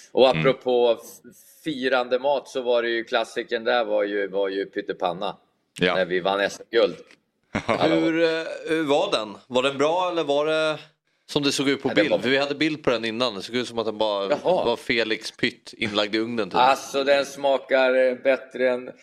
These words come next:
Speaker 1: än någon annan pyttipanna, eh, ever. Men sen kan det ju bero på tillfället å andra sidan och vad vi firade.
Speaker 2: <laughs> Ja, verkligen.
Speaker 1: Och vad vi
Speaker 2: Okej.
Speaker 1: drack till.
Speaker 2: Men då är det den, den itali-, det italienska köket som jag tolkar det som du, du, du brinner mest för, så att säga.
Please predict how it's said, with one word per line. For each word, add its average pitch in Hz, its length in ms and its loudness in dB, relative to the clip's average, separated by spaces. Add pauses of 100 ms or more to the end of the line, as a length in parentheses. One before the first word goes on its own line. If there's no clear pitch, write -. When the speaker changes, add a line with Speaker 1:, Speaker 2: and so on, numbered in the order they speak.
(260)
Speaker 1:
än 123 220 0
någon 135 280 4
annan 123 380 2
pyttipanna, 120 840 2 (100)
eh, 120 280 2
ever. 113 320 2
Men 170 300 2 (120)
sen 156 160 -2
kan 147 260 0
det 147 60 -2
ju 143 80 -2
bero 135 220 -2
på 135 140 -8
tillfället 135 680 0 (140)
å 156 80 -2
andra 123 360 0
sidan 104 420 0
och 127 140 0
vad 123 160 4
vi 123 80 -4
firade. 113 580 -2 (220)
Speaker 2:
<laughs> - 220 -16
Ja, 104 320 0
verkligen. 92 340 -4 (720)
Speaker 1:
Och 117 80 -14
vad 147 120 6
vi 135 60 4
Speaker 2:
Okej. 135 80 6
Speaker 1:
drack 135 260 0
till. 92 140 -4 (500)
Speaker 2:
Men 127 140 0
då 147 80 4
är 156 160 2
det 156 80 2
den, 151 340 0
den 139 180 2
itali-, 135 340 2
det 135 100 4
italienska 151 440 2
köket 107 340 2
som 101 100 -2
jag 92 80 4
tolkar 95 180 2
det 95 60 2
som 90 220 0
du, 90 220 4
du, 92 320 2
du 95 120 2
brinner 104 360 2
mest 107 260 -2
för, 78 140 0
så 76 80 -8
att 71 60 -10
säga. - 180 -10